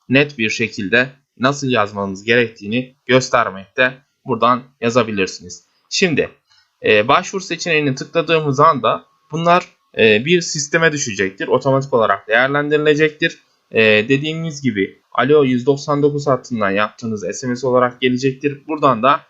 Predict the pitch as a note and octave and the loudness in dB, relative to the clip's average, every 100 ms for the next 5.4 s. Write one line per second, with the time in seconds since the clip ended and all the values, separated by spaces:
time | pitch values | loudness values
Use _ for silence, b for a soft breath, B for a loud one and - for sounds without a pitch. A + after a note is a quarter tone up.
0 | _ - - C3+ B2 A#2+ A2+ A2+ G#2+ G2+ | _ -12 -6 -2 0 2 2 2 -2 -2
1 | G2 F#2 G2 - C3+ G#2 B2 B2 B2+ A#2 | -6 -6 -12 -12 -8 -6 -4 -4 -2 -2
2 | - _ _ _ A#2 A#2 A#2 A2+ G#2+ G#2+ | -4 _ _ _ -6 -2 -2 -4 -4 -2
3 | G#2 G#2+ G2+ G2+ F2 G2 A#2 - _ - | -2 -4 -4 -6 -4 -2 -2 -4 _ -20
4 | - A2+ A2+ A2 - B2 A2+ G2+ F#2 G#2 | -4 -2 0 0 -2 -8 -8 -6 -8 -8
5 | C3 - - | -10 -12 -18